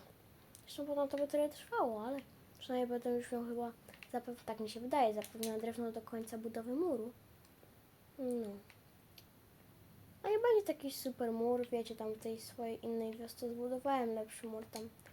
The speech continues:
kamienny, ale tu po prostu to nie będziemy robić, żeby było coś pięknego, ładnego. Po prostu, żeby coś było fajnego, żeby jakoś to przeżyć tutaj.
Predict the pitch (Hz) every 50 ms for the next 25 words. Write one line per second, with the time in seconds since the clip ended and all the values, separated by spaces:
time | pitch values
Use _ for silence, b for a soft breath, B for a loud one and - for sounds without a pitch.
0 | B B B B B B B - - 226 226 226 220 220 214 220 220 220 220 220
1 | 220 - - - - - - - - - - 302 302 294 294 294 - - 320 311
2 | - 311 - - - 330 - - 359 349 339 349 349 349 349 330 330 339 330 320
3 | 320 320 320 311 311 302 294 262 247 247 254 240 240 226 226 220 220 226 214 214
4 | - 214 208 - - 202 202 - - 214 202 208 214 208 202 202 - B B B
5 | B B B B B B B B B B - - 214 208 208 214 214 214 214 214
6 | 214 214 208 - - - - - - - - - - - - - - - 392 370
7 | 370 370 349 330 - 302 269 262 254 247 240 233 233 - - 240 226 214 226 226
8 | 220 214 - 220 208 208 214 226 226 220 220 214 214 208 - - - - 208 208
9 | - - 226 220 220 226 214 - - - - - - 208 208